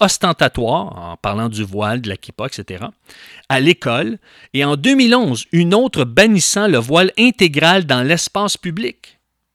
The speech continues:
Et donc, c'est pour ça qu'il y a des gens, depuis quelques années, qui vont militer pour interdire le voile à l'université et, euh, à d'autres endroits, par exemple. Mais même si quatre-vingt-un pour cent des Français jugent la laïcité en danger,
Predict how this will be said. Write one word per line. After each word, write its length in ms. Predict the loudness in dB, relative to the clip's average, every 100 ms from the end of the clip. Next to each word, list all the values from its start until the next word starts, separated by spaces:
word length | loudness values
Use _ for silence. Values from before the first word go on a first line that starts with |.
| _
Et 80 | -4
donc, 180 | -2 0
c'est 100 | 0
pour 200 | -2 -4
ça 160 | -4 -2
qu'il 140 | -2
y 80 | -2
a 20 |
des 220 | -4 -4
gens, 200 | -4 -4
depuis 220 | -6 -10 -6
quelques 380 | -6 -4 -4
années, 200 | -4 -6
qui 120 | -6 -6
vont 160 | -4
militer 480 | 0 0 -2 -4 -10
pour 240 | -4 -4 -2
interdire 480 | -2 -2 -2 -2
le 120 | 0 0
voile 300 | 0 2 2
à 60 |
l'université 800 | 2 2 2 0 -2 -8 -8 -10 -12 -20 -20 _
et, 240 | -2 0 0
euh, 460 | -2 -4 -8 -10 -14 -20 -20 -6
à 100 | -4
d'autres 300 | -2 -4 -2
endroits, 320 | -4 -4 -6
par 100 | -8
exemple. 280 | -10 -12 -18 _ _ _ _ _ _ _
Mais 140 | -2 0
même 560 | 4 4 4 0 -4 -10
si 240 | -12 -10
quatre-vingt-un 520 | -2 0 2 2 2 2
pour 220 | 0 -2
cent 220 | 0 2
des 120 | 2
Français 540 | 0 0 0 2 0 0
jugent 320 | 0 0 2
la 140 | 4
laïcité 560 | 6 4 2 -2 -4 -2
en 180 | 0 2
danger, 520 | 4 4 2 2 -2